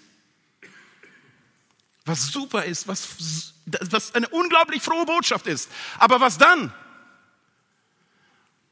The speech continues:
Dann durchs Leben kriechen? Und grad so über die Schwelle des, der, des Himmels kommen und sagen, "Boah,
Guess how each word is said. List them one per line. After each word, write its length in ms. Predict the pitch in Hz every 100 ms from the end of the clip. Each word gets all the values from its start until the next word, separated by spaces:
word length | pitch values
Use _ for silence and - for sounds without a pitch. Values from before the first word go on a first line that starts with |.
| _ _ _ _ _ _ _ _ _ _ _ _ _ _ _ _ _ _
Dann 240 | - 196 240
durchs 200 | 208 -
Leben 280 | 185 233 254
kriechen? 360 | 277 285 339 - _ _ _ _ _ _ _ _ _ _ _ _ _ _ _ _ _ _ 120 _ _ _ 143 131 _ _ _ _ _ _ _ _ _ _ _
Und 200 | - 196
grad 400 | 156 254 285 320
so 80 | -
über 160 | 392 269
die 100 | 254
Schwelle 360 | - 269 285
des, 560 | 247 233 - - - -
der, 200 | 220 196
des 460 | 180 - - 196 -
Himmels 380 | 220 247 294 -
kommen 300 | - 285 254
und 100 | 208
sagen, 240 | 208 202
"Boah, 240 | 190 180